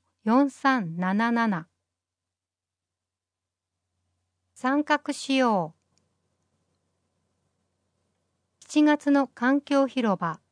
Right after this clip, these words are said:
国分寺市の外来動植物について。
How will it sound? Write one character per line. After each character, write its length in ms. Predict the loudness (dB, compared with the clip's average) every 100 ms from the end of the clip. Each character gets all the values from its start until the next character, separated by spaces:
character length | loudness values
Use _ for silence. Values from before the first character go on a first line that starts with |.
| _ _ _ _ _
国 320 | -4 -2 0
分 240 | 4 4 2
寺 120 | -2
市 200 | -2 -2
の 240 | -2 -4 _ -4
外 280 | 0 2 2
来 260 | 0 0
動 260 | 0 0 0
植 320 | -4 -4 -2
物 240 | -2 -2
に 160 | -4 -4
つ 160 | -2 -2
い 80 |
て。 260 | -2 -8